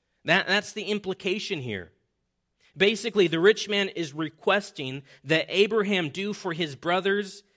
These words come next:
what would have presumably prevented himself from being damned. "Give them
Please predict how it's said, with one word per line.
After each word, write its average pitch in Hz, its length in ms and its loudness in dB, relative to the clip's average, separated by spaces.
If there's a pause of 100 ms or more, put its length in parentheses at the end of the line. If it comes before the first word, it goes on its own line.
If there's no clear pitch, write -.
(280)
what 160 280 4
would 202 200 4
have 180 340 0
presumably 160 840 0 (400)
prevented 190 420 0
himself 180 720 -2
from 143 160 -6
being 135 220 -4
damned. 110 480 -8 (3750)
"Give 208 320 2
them 202 400 -2